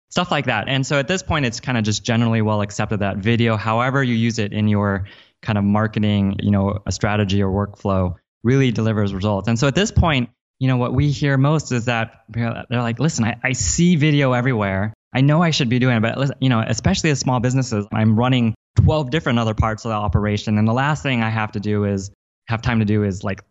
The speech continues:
learn a whole new type of marketing," right? It's like, "I just got my website up and I'm, now I'm trying to learn email and S E O. And now you're telling me I have to learn video?" This is really kind of the world that, that where we're kind of the, where we, you know, play a part is our whole world is about trying to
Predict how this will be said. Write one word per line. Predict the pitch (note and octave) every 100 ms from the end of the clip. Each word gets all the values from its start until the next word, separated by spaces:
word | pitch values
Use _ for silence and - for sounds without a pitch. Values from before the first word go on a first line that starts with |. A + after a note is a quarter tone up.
| _
learn | A2 A#2 A#2
a |
whole | G2+ A#2+ A#2+
new | A#2
type | A#2 G#2
of | F#2+
marketing," | F#2+ A#2 A2 F#2+
right? | G2 G2
It's | G2+
like, | G2 G#2
"I |
just | A2 F#3
got | F#3+
my | D#3 D3
website | E3+ E3+ C#3+ B2+
up | A#2
and | A#2+
I'm, | A#2+ A#2+
now | B2 E3
I'm |
trying | D#3+ D3+
to |
learn | D3+ D3+ B2 B2
email | D3 D#3 D3
and | C3+
S | C3 C#3
E | C#3
O. | D3
And | A#2+
now | B2
you're | C#3
telling | C#3+ C#3
me |
I |
have | C#3
to | B2
learn | B2 A2+
video?" | B2+ - G2 - _ _ _
This | D#3+ G3+
is | F3+
really | C#3+ D#3+ D3+
kind | C#3+ C3+
of | B2 A2+ -
the | B2+
world | A#2+ B2+ B2
that, | A2 - -
that | A#2 A2+
where | A#2 A2+
we're | B2 A2+
kind | A#2 A#2+ A#2
of | G#2+
the, | G#2 G#2+
where | A2+
we, | A2+ B2 B2+ A#2 A#2 _ _ _
you | -
know, | G2 F#2 - -
play | - A2
a | G2+
part | G2+ G#2 G2+
is | G2+ G2+ G2 - _ -
our | C#3
whole | C#3+ C#3+
world | B2+ B2
is | A2
about | G2+ G#2+ -
trying | A2
to | G#2 G2+ G#2